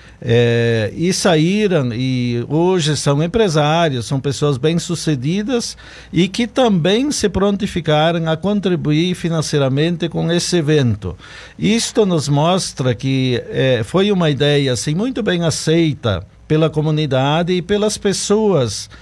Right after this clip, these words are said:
que se criaram na comunidade e que têm as suas raízes na comunidade Sede Capela. Então a gente fica, assim, é, muito agradecido, a gente fica muito feliz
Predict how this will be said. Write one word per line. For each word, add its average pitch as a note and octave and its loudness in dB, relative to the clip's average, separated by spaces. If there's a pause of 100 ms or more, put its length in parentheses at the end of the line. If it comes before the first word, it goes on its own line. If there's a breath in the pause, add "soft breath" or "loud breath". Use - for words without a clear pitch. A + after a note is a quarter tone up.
(180 loud breath)
que D#3 0
se G3+ -2
criaram E3 2
na D3+ 0
comunidade D3+ 0
e - -12
que F3+ -6
têm G#3+ 0
as - 0
suas C#3 2
raízes B2+ 0
na A#2 -2
comunidade A#2+ -2
Sede A#2+ -2
Capela. G#2+ 0 (480 loud breath)
Então F#3+ 2
a G#3 2
gente G3+ 0
fica, G#3+ -4
assim, D3+ 0 (200)
é, A#2+ 2
muito A3 0
agradecido, D3+ 0
a A#2 2
gente D#3 -2
fica D#3 0
muito G3 -2
feliz D#3 0